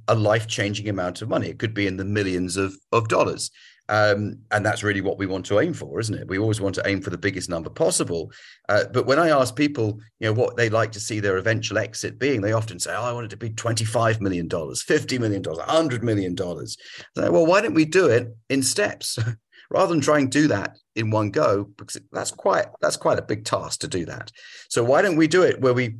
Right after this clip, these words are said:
maybe make one and a half million dollars from these first businesses that we buy, and then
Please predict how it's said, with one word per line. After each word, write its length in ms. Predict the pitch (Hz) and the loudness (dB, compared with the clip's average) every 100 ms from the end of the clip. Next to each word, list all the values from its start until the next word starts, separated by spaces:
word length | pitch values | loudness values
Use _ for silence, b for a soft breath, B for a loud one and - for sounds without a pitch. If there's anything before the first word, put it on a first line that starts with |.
| - | -2
maybe 220 | 143 139 | 0 2
make 280 | 131 127 - _ - | 2 0 -2 _ -2
one 160 | 127 | 0
and 100 | 139 | 2
a 60 | 127 | 2
half 300 | 131 135 131 | 0 -2 -2
million 260 | 113 98 90 | -2 -2 -2
dollars 380 | 87 82 80 | -2 -2 -6
from 120 | - 101 | -6 -4
these 200 | 104 - | -4 4
first 280 | 120 110 | 4 4
businesses 440 | 107 98 87 85 78 | 0 -6 -6 -8 -8
that 120 | - | -6
we 100 | 80 | -4
buy, 280 | 80 76 85 | -4 -4 -2
and 100 | 98 | 0
then 240 | 107 107 | 0 -2